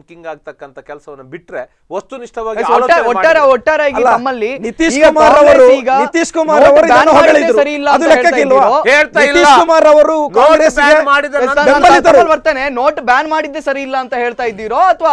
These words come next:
Speaker 1: ನೋಟ್ ಬ್ಯಾನ್ ಮಾಡತಕ್ಕಂಥ ವಿಷಯಗಳು ಚರ್ಚೆಗೆ ಅದು,
Speaker 3: ಅದು
Speaker 1: ಅದು
Speaker 3: ಸರಿ.
Speaker 1: ಅದರಷ್ಟಕ್ಕೆ ನಡೀತದೆ.
Speaker 2: ಹ್ಮ್.
Speaker 1: ಅದು
Speaker 2: ಹ್ಮ್.
Speaker 1: ಅದರಷ್ಟಕ್ಕೆ
Speaker 2: ಹ್ಮ್.
Speaker 1: ಸರ್ಕಾರ
Speaker 2: ಹ್ಮ್.
Speaker 1: ತಗೊಂಡ ನಿರ್ಣಯ, ಅದನ್ನ ಚಾಲೆಂಜ್ ಮಾಡ್ತಕ್ಕಂಥ ವ್ಯವಸ್ಥೆ ಅಲ್ಲ, ಅದು ಸರಿ.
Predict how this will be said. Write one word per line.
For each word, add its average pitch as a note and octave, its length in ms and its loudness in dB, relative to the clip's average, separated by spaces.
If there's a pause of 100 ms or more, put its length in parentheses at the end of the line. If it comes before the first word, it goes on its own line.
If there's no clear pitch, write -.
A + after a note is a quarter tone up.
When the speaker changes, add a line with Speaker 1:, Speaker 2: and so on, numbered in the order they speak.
(120)
Speaker 1:
ನೋಟ್ A3+ 420 -6
ಬ್ಯಾನ್ G3+ 300 -10
ಮಾಡತಕ್ಕಂಥ F3+ 640 -16
ವಿಷಯಗಳು C#3+ 580 -20
ಚರ್ಚೆಗೆ - 540 -20
ಅದು, G#3+ 200 -16
Speaker 3:
ಅದು A#3 140 -10
Speaker 1:
ಅದು G#3 80 -10
Speaker 3:
ಸರಿ. A3 180 -4
Speaker 1:
ಅದರಷ್ಟಕ್ಕೆ A#3+ 340 -12
ನಡೀತದೆ. A3+ 380 -10
Speaker 2:
ಹ್ಮ್. - 220 -20
Speaker 1:
ಅದು G#3 100 -14
Speaker 2:
ಹ್ಮ್. A3 80 -10
Speaker 1:
ಅದರಷ್ಟಕ್ಕೆ A3 380 -16
Speaker 2:
ಹ್ಮ್. E3 140 -16
Speaker 1:
ಸರ್ಕಾರ G#3+ 340 -14
Speaker 2:
ಹ್ಮ್. F#3 140 -14
Speaker 1:
ತಗೊಂಡ F#3+ 260 -18
ನಿರ್ಣಯ, F3+ 420 -20 (380)
ಅದನ್ನ G#3 240 -12
ಚಾಲೆಂಜ್ G#3+ 400 -10
ಮಾಡ್ತಕ್ಕಂಥ F#3+ 520 -14
ವ್ಯವಸ್ಥೆ F3 360 -18
ಅಲ್ಲ, F#3+ 120 -18
ಅದು D4+ 160 -18
ಸರಿ. B3+ 260 -16